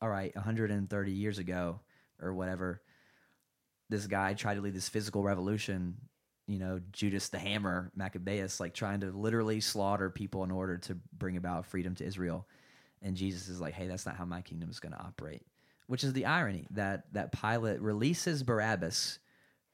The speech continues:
who operates of this world, right? Who operates based on violence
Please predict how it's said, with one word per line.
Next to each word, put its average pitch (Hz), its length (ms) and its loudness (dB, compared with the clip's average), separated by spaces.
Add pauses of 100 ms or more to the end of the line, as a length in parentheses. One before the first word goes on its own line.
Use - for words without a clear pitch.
who 139 280 8
operates 113 640 4
of 113 260 2
this 104 200 -2
world, 101 440 -2 (520)
right? 98 280 -2
Who 101 140 -2
operates 98 420 -2
based 95 280 -4
on 92 120 0
violence 87 640 -2